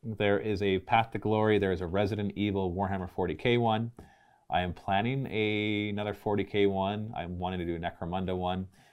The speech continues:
We're not gonna do Age of Sigmar narrative campaigns as often as we did before, uh, mainly because we don't have time to put all the effort into that many campaigns,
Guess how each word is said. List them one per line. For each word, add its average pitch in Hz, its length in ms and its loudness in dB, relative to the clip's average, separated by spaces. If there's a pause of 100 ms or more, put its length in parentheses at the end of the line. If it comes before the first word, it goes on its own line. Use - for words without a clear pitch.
(140)
We're 101 80 0
not 117 140 6
gonna 120 120 4
do 117 80 6
Age 110 140 0
of 104 80 -2
Sigmar 98 260 -2
narrative 95 240 0
campaigns 95 460 -4
as 87 160 -2
often 92 320 0
as 95 80 -10
we 101 80 -6
did 90 140 -4
before, 104 440 -4 (600)
uh, 80 180 -6
mainly 82 300 -8
because 82 680 -6 (360)
we 95 140 -4
don't 85 140 -2
have 85 240 -2
time 87 300 -2
to 85 80 -16
put - 240 -6
all 82 160 2
the 82 100 -2
effort 87 240 -4
into 85 320 -6
that 82 220 -2
many 85 160 -6
campaigns, 90 720 -10